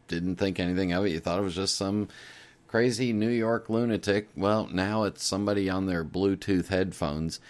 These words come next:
And when I was there on Thursday and Friday,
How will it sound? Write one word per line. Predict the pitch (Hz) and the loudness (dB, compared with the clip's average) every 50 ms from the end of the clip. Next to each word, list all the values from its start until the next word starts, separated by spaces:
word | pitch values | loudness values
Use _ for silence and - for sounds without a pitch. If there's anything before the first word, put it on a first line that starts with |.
| - - - - - - _ - - | -20 -20 -20 -20 -20 -20 _ -6 0
And | 117 120 120 120 120 117 117 117 117 117 117 - - _ - - - - - _ _ _ | 2 4 6 6 6 4 4 4 2 0 0 -2 -6 _ -18 -16 -16 -16 -16 _ _ _
when | 117 120 113 123 123 | -2 2 2 4 4
I | 123 127 | 4 4
was | 123 120 113 | 4 2 2
there | - 147 151 160 | 2 4 4 4
on | 156 135 | 4 2
Thursday | 135 147 147 139 139 139 131 139 143 135 131 | 2 2 4 4 4 4 4 4 4 4 4
and | 120 107 104 | 4 2 0
Friday, | - - - 123 120 120 117 113 113 113 110 110 110 104 - | -2 0 2 4 6 6 6 4 4 2 2 2 0 0 -2